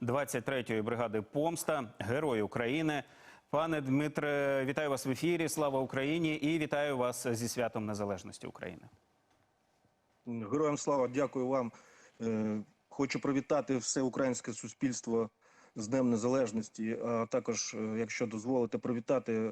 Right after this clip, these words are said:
Speaker 2: всіх наших сімей, які зараз в тилу в нас дуже допомагають нам морально, е, з цим чудовим Днем Незалежності. І також хочу передати своїм хлопцям привіт, які зараз знаходяться на лікуванні після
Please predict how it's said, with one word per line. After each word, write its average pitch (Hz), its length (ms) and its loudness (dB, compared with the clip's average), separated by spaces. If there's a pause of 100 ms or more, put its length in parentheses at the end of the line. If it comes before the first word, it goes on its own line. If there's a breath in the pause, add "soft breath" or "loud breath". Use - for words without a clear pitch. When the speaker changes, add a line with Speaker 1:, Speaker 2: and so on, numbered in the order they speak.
(140)
Speaker 2:
всіх - 420 -2
наших 123 380 0
сімей, 127 460 2 (360 soft breath)
які 113 180 -2
зараз 123 480 0
в - 40 -20
тилу 123 280 0
в 117 40 2
нас 120 240 0
дуже 113 240 -4
допомагають 117 560 0
нам 117 140 0
морально, 117 520 2 (540)
е, 113 540 -2 (100)
з - 100 -10
цим 123 240 2
чудовим 117 580 2
Днем 123 420 2
Незалежності. 113 840 0 (140)
І 120 100 -6
також 120 380 -2
хочу - 320 -4
передати 120 440 -2
своїм 120 320 0
хлопцям 117 400 0
привіт, 127 380 0
які 113 160 -4
зараз 113 240 0
знаходяться 110 540 -2
на 113 80 4
лікуванні 120 500 2
після 110 420 -2